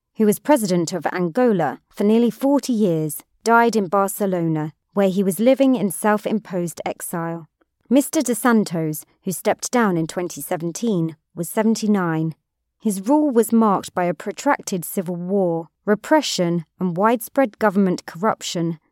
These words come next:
that enriched his own family. President Joe Biden signed an executive order on Friday to safeguard the right to abortion in America. The executive order expands access to medication abortion,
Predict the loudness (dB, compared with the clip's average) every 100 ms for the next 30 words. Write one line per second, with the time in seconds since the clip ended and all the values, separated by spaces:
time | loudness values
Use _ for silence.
0 | _ -4 0 0 4 2 2 -4 -8 -8
1 | -6 -2 0 -2 -2 0 0 0 0 -4
2 | -6 _ _ _ _ _ _ _ _ _
3 | 4 4 6 4 6 4 4 4 2 2
4 | 0 0 0 0 2 0 0 -2 0 -2
5 | -2 2 2 2 0 0 0 -2 -2 -2
6 | 0 0 0 -2 -2 -6 _ _ -10 0
7 | 2 2 2 2 2 0 0 0 -2 -4
8 | -4 -2 0 0 -2 -6 -6 -4 -2 0
9 | -2 -4 -8 -12 -12 _ _ _ _ _
10 | 0 0 2 2 2 0 0 0 0 0
11 | 0 -2 -4 -10 -2 0 2 0 -2 -6
12 | -6 -6 -8 -6 -4 -2 -2 -4 -2 -2
13 | -2 -2 -4 -6 -6 -4 -4 -4 -4 -4